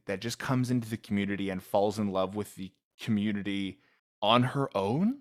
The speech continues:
like, just of, like, "Wow, that Les Mis performance really got me," or, like, "Wow, meeting Miyako or meeting Luke," is, like, that's something that I, I think reminds a lot of people of why they do that kind of work, right? Uh, the idea of, of building community, of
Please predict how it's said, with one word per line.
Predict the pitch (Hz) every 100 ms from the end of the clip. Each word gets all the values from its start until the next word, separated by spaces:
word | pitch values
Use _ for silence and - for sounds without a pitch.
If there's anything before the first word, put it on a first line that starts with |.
| -
like, | 113 101
just | - 120 147 -
of, | 143 120
like, | 113 107 - -
"Wow, | - 107 113 120
that | 117 107
Les | 107 120
Mis | 110 113 -
performance | 139 - 143 139 -
really | 143
got | 143 139 143
me," | 165 170
or, | 120
like, | 107 -
"Wow, | 104 113
meeting | 127 120 120
Miyako | 104 107 -
or | 151 139
meeting | 117 123 120
Luke," | 98 123 -
is, | 117
like, | 110 104 - - - - - _ _ _ _ _ 131
that's | 135 180
something | - 226 220 214
that | 151 135
I, | -
I | -
think | 117 143 131
reminds | 123 107 104 107 117 110
a | 107
lot | 101 98
of | 95
people | - - 98
of | 95
why | 85 90 90
they | 95 92
do | 87 95 92
that | 87 -
kind | - 85 85
of | -
work, | 78 76 - - - _ _ _
right? | 95 107 - - - -
Uh, | 107 107
the | 107 104
idea | 101 98 143 151
of, | 120 101 -
of | 104 107 -
building | 139 151 160
community, | - 127 117 113 113 117
of | 107 92